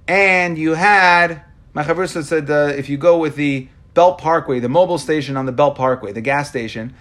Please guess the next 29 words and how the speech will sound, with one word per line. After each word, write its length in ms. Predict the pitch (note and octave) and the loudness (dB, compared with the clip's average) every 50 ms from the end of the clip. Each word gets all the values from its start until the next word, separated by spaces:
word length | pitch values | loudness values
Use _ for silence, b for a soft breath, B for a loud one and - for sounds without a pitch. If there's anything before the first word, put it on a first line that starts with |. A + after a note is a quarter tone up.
| b b b b | b b b b
So 180 | b - D3+ | b -2 -2
the 80 | C#3 C3 | 0 2
Belt 240 | B2+ F3+ F#3+ F#3 F#3 | 4 4 4 4 4
Parkway 340 | F3 F3 F3 E3+ F3 E3 D#3 | 2 2 2 2 2 0 -2
would 140 | D3+ C#3+ | -2 -2
be 80 | C#3+ C#3+ | -4 -4
your 120 | C#3 C3+ | -4 -4
two 120 | C3 E3 E3 | -4 -4 -4
Rishus 240 | D3 C3 C#3 C3 C3+ | -4 -6 -6 -6 -6
Harabim, 420 | A#2+ A#2+ A2+ A2 A2+ B2+ D3 D3 | -4 -2 -2 -2 -2 -2 -4 -4
and 140 | A#2 C3 C#3 | -6 -6 -4
you 60 | D3 | -4
had 60 | C#3 | -4
a 40 | C3+ | -2
gas 300 | B2+ D#3+ E3 G3+ G3 - | -2 -2 -2 -2 -2 -4
station 260 | - E3+ C#3 D3 D#3 | -6 -6 -6 -4 -2
right 160 | E3+ F#3+ G3 | 0 0 0
in 80 | G3 F#3+ | 0 -2
bet-, 200 | F#3 E3+ D#3+ E3+ | -6 -8 -10 -12
in, 280 | D#3+ E3 E3+ F3 E3+ E3+ | -10 -10 -10 -10 -10 -10
in 120 | F3 F#3+ | -8 -8
between 320 | F3+ E3+ - G3+ G3 F3+ D#3+ | -6 -8 -8 -8 -8 -6 -6
the 160 | D#3+ - F#3 | -8 -8 -10
eastbound 420 | G#3 G3 - F#3 F3 E3 E3 D#3+ | -12 -8 -4 -2 -2 0 -2 -2
lanes 260 | D3+ D3+ D3 D3 C#3+ C#3+ | -2 -4 -4 -4 -4 -4
and 80 | C#3+ C#3 | -4 -2
the 40 | C#3+ | 0
westbound 500 | D3+ C#3+ C3+ - - A#2+ G#2+ G2+ G2 F#2+ | 0 0 0 -2 -4 -10 -10 -10 -12 -16
lanes. 320 | F#2+ - - - - - | -20 -20 -20 -20 -20 -20